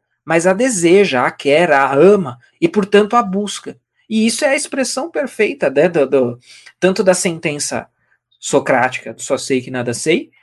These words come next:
que é absolutamente coerente com aí o vaticínio do, do, do oráculo de Delfos de dizer que Sócrates é o homem mais sábio de Atenas, porque talvez seja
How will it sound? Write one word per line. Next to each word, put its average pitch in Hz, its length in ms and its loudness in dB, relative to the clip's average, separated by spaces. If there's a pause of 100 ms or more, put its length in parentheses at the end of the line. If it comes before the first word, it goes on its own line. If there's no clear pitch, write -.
(120)
que 196 120 4
é - 40 6
absolutamente 233 720 0
coerente 196 640 0 (360)
com 180 240 4
aí 180 260 -2
o 190 320 2
vaticínio 190 800 -2
do, 180 420 2
do, - 540 -20
do 147 180 -2
oráculo 156 400 4
de 170 120 -10
Delfos 156 420 2
de 185 80 -12
dizer 180 300 -2
que 208 180 -12 (240)
Sócrates 180 540 0
é 190 60 4
o 185 80 4
homem 190 240 4
mais 190 200 0
sábio 196 340 -2
de 202 60 0
Atenas, 196 240 -2
porque - 140 -6
talvez 185 520 4 (200)
seja 190 440 2